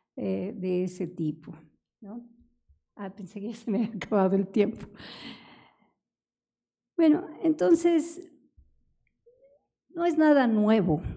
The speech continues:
porque es una idea muy fuerte en el siglo diecinueve,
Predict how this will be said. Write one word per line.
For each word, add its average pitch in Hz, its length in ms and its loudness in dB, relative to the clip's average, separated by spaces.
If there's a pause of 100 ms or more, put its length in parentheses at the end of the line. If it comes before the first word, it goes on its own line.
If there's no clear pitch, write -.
(240)
porque 208 540 0
es 254 180 -6
una 277 200 -2
idea 226 200 -4
muy 226 220 -4
fuerte 214 500 -4
en 190 160 -2
el 185 100 -4
siglo 208 320 -2
diecinueve, 196 880 0